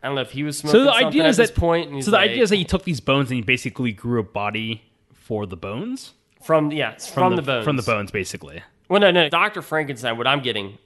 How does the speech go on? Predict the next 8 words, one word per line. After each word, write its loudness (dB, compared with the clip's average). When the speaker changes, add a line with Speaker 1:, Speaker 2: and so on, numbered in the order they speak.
Speaker 2:
Okay. 2
Speaker 1:
is -10
that -4
Doctor 0
Frankenstein -4
makes -4
the -6
whole -6